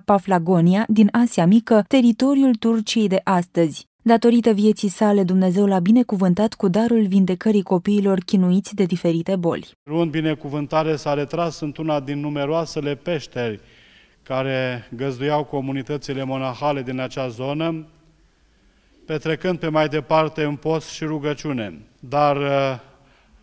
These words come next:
Speaker 2: nu întorcând nici de cum spatele lumii, ci rugându-se în special pentru cei care nu aveau copii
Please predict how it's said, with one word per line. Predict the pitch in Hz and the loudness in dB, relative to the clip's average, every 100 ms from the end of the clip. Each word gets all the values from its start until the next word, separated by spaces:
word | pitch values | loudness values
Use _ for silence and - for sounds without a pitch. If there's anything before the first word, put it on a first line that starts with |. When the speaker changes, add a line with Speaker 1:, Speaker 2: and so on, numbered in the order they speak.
| _ | _
Speaker 2:
nu | - 175 196 | -8 -4 -2
întorcând | 190 165 170 156 - 180 160 | -2 0 0 0 -2 -4 -2
nici | 156 180 156 | -2 -2 -4
de | 143 151 | -4 -4
cum | 143 180 175 123 98 | -2 -2 -2 -4 -10
spatele | - - - 151 151 143 135 | -18 -12 2 4 4 0 -2
lumii, | 127 123 120 151 190 - - _ - _ | 0 -2 -2 -2 -4 -10 -20 _ -20 _
ci | - - 156 156 147 135 - _ | -14 -6 -2 -2 -2 -6 -12 _
rugându-se | 143 156 127 196 185 175 165 165 165 160 151 135 - | -8 -6 -4 -4 -2 -4 -2 0 2 0 -2 -10 -8
în | 156 | -6
special | 165 - 160 147 147 147 165 180 160 _ _ _ _ - - | -6 -6 -6 -6 -2 0 0 -2 -8 _ _ _ _ -20 -16
pentru | 147 147 151 | -10 -8 -8
cei | 139 170 170 | -8 -4 -4
care | 147 151 147 143 143 143 135 - _ _ _ | -2 0 0 0 -2 -4 -6 -12 _ _ _
nu | - 156 | -8 0
aveau | 156 139 156 147 | 2 2 0 -2
copii | 143 127 147 175 185 180 | -4 -6 -4 -4 -6 -12